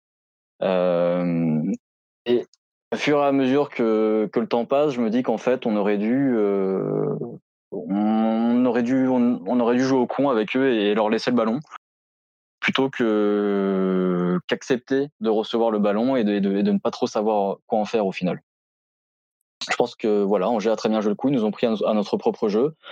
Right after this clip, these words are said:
On a été incapable de, d'exploiter les, les ballons.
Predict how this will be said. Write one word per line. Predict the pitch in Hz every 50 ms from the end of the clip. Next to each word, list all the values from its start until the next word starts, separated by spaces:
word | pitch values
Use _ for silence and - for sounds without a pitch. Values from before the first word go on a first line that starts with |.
| - - - - - _ _ -
On | 98
a | 101
été | 98 - 110
incapable | 110 107 - 120 104 - 120 117 120 120
de, | 117 110 107 107 104 104 104 104 104 101 104 104 104 104 101
d'exploiter | 101 107 104 - 117 104 - 113
les, | 107 107 104 104
les | 101 104 101
ballons. | 104 101 104 113 143 151